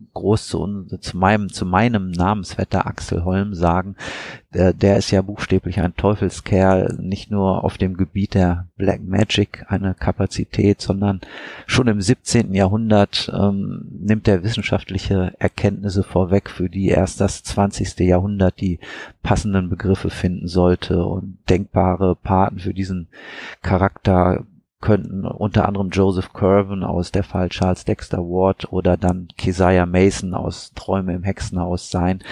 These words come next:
wobei letztere Geschichte allerdings erst später entstanden ist, ungefähr ein halbes oder dreiviertel Jahr später.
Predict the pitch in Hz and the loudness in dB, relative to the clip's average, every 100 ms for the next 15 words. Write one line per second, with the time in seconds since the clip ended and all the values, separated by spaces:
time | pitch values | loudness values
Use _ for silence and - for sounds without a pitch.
0 | - - 90 95 92 92 - - 104 107 | -14 -6 0 2 4 2 2 0 2 2
1 | 95 98 - 98 - 98 95 95 95 - | 2 -2 -4 -4 0 0 0 -2 -2 0
2 | 92 - - - - - 101 - - 82 | -2 -2 -8 -8 -4 2 2 4 0 -2
3 | - 85 90 87 92 - 90 90 104 90 | -2 -4 -4 -8 -10 -8 -10 -6 -2 0
4 | 87 90 98 101 - - 90 - 156 - | 0 0 0 0 -4 -4 -4 -6 -14 -8
5 | - 92 - 104 95 - - 90 92 - | -2 0 0 -2 0 0 2 2 2 -2
6 | 95 98 - 90 | 2 2 4 0